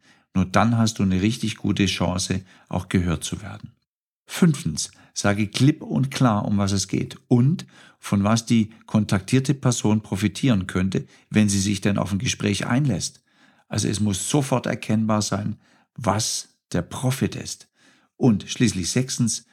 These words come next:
traue dich, das durchzuziehen. Und so lange, bis es wirklich sitzt. Und gepaart mit deiner regelmäßigen Frage nach Weiterempfehlungsadressen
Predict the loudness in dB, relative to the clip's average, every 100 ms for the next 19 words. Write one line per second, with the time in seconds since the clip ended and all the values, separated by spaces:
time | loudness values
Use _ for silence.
0 | _ _ -2 4 4 4 0 -2 -4 -2
1 | -4 -4 -8 -6 -8 -10 -16 _ _ _
2 | -10 -4 0 2 2 2 0 -4 _ -2
3 | 0 0 -4 0 0 0 -4 -2 -4 -4
4 | -10 _ _ -6 -2 0 -2 0 0 0
5 | 0 -4 0 2 4 2 2 2 2 2
6 | 0 0 -2 -4 -2 -2 0 0 -2 -8
7 | _ -2 2 2 0 -2 -2 -4 -4 -6
8 | -8 -4 -4 -2 -2